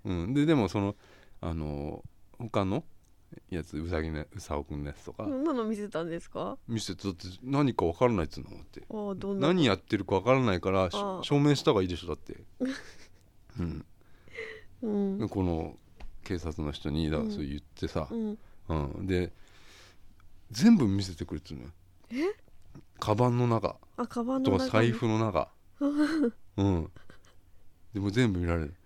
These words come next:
Speaker 2: うん。
Speaker 1: で、出ちゃったよね。
Speaker 2: はい。
Speaker 1: 財布の中から。
Speaker 2: はい。
Speaker 1: あの、俺の金髪の
Speaker 2: はい。
Speaker 1: 免許証。
Speaker 2: <laughs> あの、
Speaker 1: あれはやばかったね。
Speaker 2: やばいやつですか？
Speaker 1: だって、あれはやばいよ。
Speaker 2: うん。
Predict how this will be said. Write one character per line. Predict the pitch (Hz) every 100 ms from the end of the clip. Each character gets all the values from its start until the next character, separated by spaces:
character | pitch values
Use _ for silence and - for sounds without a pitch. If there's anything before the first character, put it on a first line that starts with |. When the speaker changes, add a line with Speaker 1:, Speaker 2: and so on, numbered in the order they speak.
| -
Speaker 2:
う | 247
ん。 | 220 214 - -
Speaker 1:
で、 | 101 101 90 - _ - - - - - - - - - - -
出 | 107
ち | 101
ゃ | 82
っ |
た | -
よ | 62
ね。 | 67 80 - - -
Speaker 2:
は | - 262 220 196
い。 | 175 -
Speaker 1:
財 | - 98
布 | 90 92
の | 90
中 | 85 -
か | 73
ら。 | 71 -
Speaker 2:
は | 262 247
い。 | 208 - - - - - -
Speaker 1:
あ | 73
の、 | 73 - - - - - - -
俺 | 85 85
の | 82
金 | 101 92
髪 | 87 85 95
の | 87 - - -
Speaker 2:
は | 294
い。 | 226 214 294
Speaker 1:
免 | - 440
許 | 494
証。 | 415 370
Speaker 2:
<laughs> |
あ | 339 - - - _ - - - - - - - - 285
の、 | - 110
Speaker 1:
あ |
れ | 135
は | 139 143
や | 143
ば | 143
か | 139
っ |
た | 262
ね。 |
Speaker 2:
や | 85
ば | 302
い | 277
や | 240
つ | -
で | 202 127
す | -
か？ | 92
Speaker 1:
だ |
っ | -
て、 | - - - - - - -
あ | 117
れ | 147
は | 147
や | 147 135
ば | 151
い | 120
よ。 | 71
Speaker 2:
う | 233
ん。 | 214 196